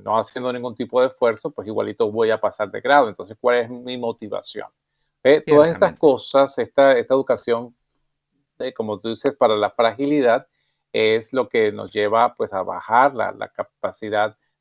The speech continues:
Speaker 1: de, de, de enfrentar, eh, conflictos en la vida. Por ejemplo, fíjate, en la parte educativa, yo recuerdo,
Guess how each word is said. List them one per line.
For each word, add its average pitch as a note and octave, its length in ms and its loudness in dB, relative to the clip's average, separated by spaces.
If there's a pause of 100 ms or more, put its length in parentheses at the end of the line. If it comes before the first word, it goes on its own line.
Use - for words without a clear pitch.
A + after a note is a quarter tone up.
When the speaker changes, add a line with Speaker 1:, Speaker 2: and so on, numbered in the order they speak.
Speaker 1:
de, A#2+ 280 0
de, G#2 300 -6
de B2 100 -6
enfrentar, A#2+ 920 0 (340)
eh, A2+ 680 -2
conflictos B2 800 -6
en A2 100 -10
la G#2 100 -2
vida. G2+ 360 -10
Por A2+ 140 -2
ejemplo, A2 360 -6
fíjate, A#2 340 -2
en G#2 40 -10
la G2 100 -6
parte A2+ 260 -2
educativa, C#3 680 0
yo A2+ 100 0
recuerdo, A#2+ 540 0